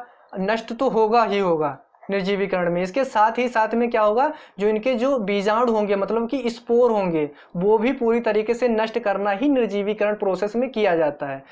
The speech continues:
और जो पास्चुराइजेशन में होता है उसमें सिर्फ जीवाणु ही नष्ट होता है, ना कि ये इसका क्या नाम, जो बीजाणु होते हैं वो नष्ट होते हैं। तो अब हम देख लेते हैं,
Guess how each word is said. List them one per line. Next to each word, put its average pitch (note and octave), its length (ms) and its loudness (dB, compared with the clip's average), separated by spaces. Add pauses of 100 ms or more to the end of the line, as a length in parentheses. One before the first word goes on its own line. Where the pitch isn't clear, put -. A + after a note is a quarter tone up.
(160)
और A3+ 280 2
जो G3 180 0
पास्चुराइजेशन G#3+ 680 2
में C4 100 0
होता B3 260 2
है C4 60 4
उसमें C4 180 0
सिर्फ C#4 220 -2
जीवाणु G#3+ 480 0
ही C4 160 2
नष्ट C#4+ 280 0
होता G3 320 0
है, D#3 120 -2 (240)
ना F3+ 140 -2
कि D4+ 200 -2 (760)
ये F#3+ 220 0
इसका F#3 180 0
क्या G3+ 180 -2
नाम, G3+ 140 0
जो F#3 160 0
बीजाणु F#3+ 380 0
होते A3+ 200 0
हैं C#4 60 0
वो A3+ 100 2
नष्ट F3+ 240 -2
होते D3 300 -2
हैं। C#3 160 -12 (320)
तो A3 60 2
अब A3 240 2
हम A3 160 0
देख G3+ 220 2
लेते F#3+ 260 0
हैं, F#3 280 -6